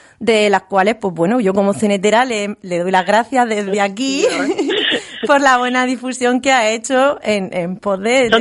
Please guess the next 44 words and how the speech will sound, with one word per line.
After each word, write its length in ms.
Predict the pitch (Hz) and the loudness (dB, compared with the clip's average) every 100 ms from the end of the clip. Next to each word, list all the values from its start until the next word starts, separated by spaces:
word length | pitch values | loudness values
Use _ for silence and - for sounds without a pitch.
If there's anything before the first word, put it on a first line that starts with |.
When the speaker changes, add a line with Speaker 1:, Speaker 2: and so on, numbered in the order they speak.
| 240 | 2
Speaker 1:
de, 60 | |
Speaker 2:
difí-, 280 | 247 214 180 | 0 -2 -4
son 120 | 233 247 | 0 2
Speaker 1:
de 60 | |
la 80 | 214 | 2
Speaker 2:
rap-, 180 | 226 196 | 0 -2
son 180 | 214 247 | -4 -2
muy 80 | |
Speaker 1:
cultura. 60 | 226 | 2
Speaker 2:
rápidos 480 | 226 214 214 190 165 | 0 0 -4 -2 0
a 20 | |
la 120 | 175 | 2
hora 160 | 202 226 | 0 0
de 100 | 220 | -2
coger, 320 | 196 190 214 208 | -6 -6 -8 -4
a 120 | 180 | 0
la 80 | 165 | 0
hora 160 | 190 220 | 2 0
de 100 | 214 | -2
fotografiar 720 | 190 190 185 - 185 185 180 | -2 2 2 0 0 2 2
a 140 | 151 | 0
estos 180 | 160 180 | 0 -6
personajes 680 | - 170 165 175 - 208 247 320 294 254 - | -12 -8 -4 -4 -4 -14 -12 -10 -10 -10 -2
que 120 | 185 | 0
hacen 260 | 185 185 175 | 0 -2 -2
como 220 | 180 170 | 0 -2
si 40 | |
fueran 260 | 170 170 165 | 0 0 2
animalitos. 560 | 165 165 156 175 202 208 | 0 0 -2 -2 -2 0
Son 120 | 220 | 2
muy 120 | 240 | 2
Speaker 1:
Sí. 40 | 269 | 2
Speaker 2:
difíciles, 320 | 247 233 208 _ - | 2 0 0 _ -8
mm, 420 | 196 277 196 320 | -2 0 0 0
el 80 | 190 | 0
fotografiarlos 600 | 311 185 180 190 196 202 | 0 0 0 0 -2 -2
porque 180 | 190 190 | -8 -4
son 200 | 220 247 | -2 0
muy 180 | 240 | 0
rápidos 500 | 208 208 180 151 139 | 2 0 -2 0 0
y, 420 | 156 165 170 165 160 - - - - | 0 -4 -6 -8 -12 -12 -12 -12 -14
y 80 | 196 | -10
son 180 | - 202 | -4 -2
complicados. 520 | 208 208 170 - - | -2 -2 -4 -4 -8